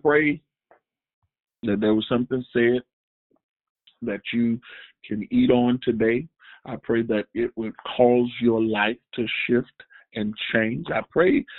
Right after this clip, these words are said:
that you all will have life application, that when you hear this,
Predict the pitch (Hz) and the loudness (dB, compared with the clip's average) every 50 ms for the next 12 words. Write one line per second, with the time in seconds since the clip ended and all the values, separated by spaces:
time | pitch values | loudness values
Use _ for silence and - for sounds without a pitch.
0 | - - - - - 123 120 117 113 - _ - - - 120 120 131 156 165 175 | -20 -20 -12 -4 0 2 2 2 2 -2 _ -20 -16 -12 -10 -8 -6 -6 -6 -6
1 | 180 175 160 - _ - 85 104 127 127 123 127 127 127 127 127 123 127 127 127 | -6 -6 -6 -8 _ -8 -6 -4 -2 -2 -2 -2 -2 -2 -2 -2 -4 -4 -4 -6
2 | 123 120 110 107 107 - - - - - - 113 117 113 113 113 117 113 - - | -8 -10 -14 -16 -18 -20 -20 -14 -8 -4 -4 -2 -2 -4 -6 -8 -8 -10 -12 -12
3 | 110 110 110 110 113 113 113 113 113 117 _ _ - - 107 104 - - 113 107 | -10 -8 -8 -6 -6 -6 -6 -6 -8 -10 _ _ -10 -8 -8 -8 -8 -10 -12 -12
4 | - _ - - - 123 120 117 117 - - 135 147 143 143 _ - - - - | -12 _ -16 -8 -4 -4 -4 -4 -4 -8 -12 -10 -12 -12 -14 _ -20 -20 -20 -20
5 | - _ - - 107 104 104 - - _ - 104 107 107 110 110 110 110 110 113 | -20 _ -8 -6 -4 -4 -4 -6 -8 _ -10 -8 -4 -2 -2 0 0 0 0 0
6 | 110 110 110 110 - - - - 170 190 214 - - 156 127 117 113 110 113 | 0 -2 -2 -4 -8 -12 -8 -4 0 2 4 2 2 2 2 0 0 0 -2